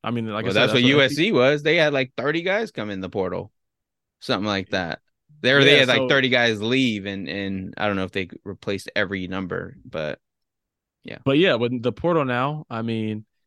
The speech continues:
Speaker 1: this is a great opportunity for U C L A to, you know, I mean, hopefully you keep developing young guys, but at the same time, bring in, um, some guys that, you know, could help the program. And that's just one of the hard things at being U C L A versus other schools is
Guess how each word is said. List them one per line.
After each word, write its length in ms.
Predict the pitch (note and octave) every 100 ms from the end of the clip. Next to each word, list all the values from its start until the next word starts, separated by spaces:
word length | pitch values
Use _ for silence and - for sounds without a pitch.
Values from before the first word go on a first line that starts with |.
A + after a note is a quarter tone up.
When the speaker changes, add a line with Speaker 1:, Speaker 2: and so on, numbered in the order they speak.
| _ _ _
Speaker 1:
this 240 | - A#2 B2
is 100 | A2+
a 60 |
great 180 | A2 A2
opportunity 460 | A2+ A2+ A2+ A#2+ A2+
for 120 | B2
U 100 | B2+
C 140 | -
L 120 | A#2 A#2
A 100 | B2
to, 380 | - A2+ A2 G#2+
you 120 | A2+
know, 300 | A2 G#2+ A2 -
I 80 | A#2
mean, 140 | B2
hopefully 360 | A2 C#3 - C3
you 60 | B2+
keep 180 | D#3
developing 580 | B2+ A2 A#2+ C3+ C#3+ B2+
young 240 | A2+ B2+ C3
guys, 320 | A#2 A#2 A2
but 160 | A2+
at 80 | G2+
the 60 | -
same 240 | A#2 A2+
time, 400 | - A2+ A2 G#2 _ _ _ _ -
bring 240 | A2+ A2
in, 280 | G#2+ G#2 G2 _ _ _ _ _ _
um, 220 | - G#2+ G2+
some 180 | A2
guys 300 | G#2+ G#2 G#2
that, 140 | G#2 G2 _ _ -
you 100 | G#2+
know, 160 | G#2
could 200 | F#2+ G2
help 280 | G2+ G#2 - -
the 80 | -
program. 580 | - A2 G2+ G2+ G2+ F#2+ _ _ _ _ B2
And 400 | A2+ A2+ G#2 - -
that's 200 | D3 E3
just 120 | C#3+
one 80 | D3
of 60 |
the 80 | A#2
hard 300 | G#2 A#2+ C3
things 220 | A#2+ G#2+
at 120 | A2
being 180 | A2 A2+
U 100 | A2+
C 140 | G#2+ A2+
L 160 | G#2+
A 120 | A#2+ A2+
versus 280 | A2 G2+
other 160 | G#2 G#2+
schools 380 | - A2+ C3+ G#2+
is 160 | G#2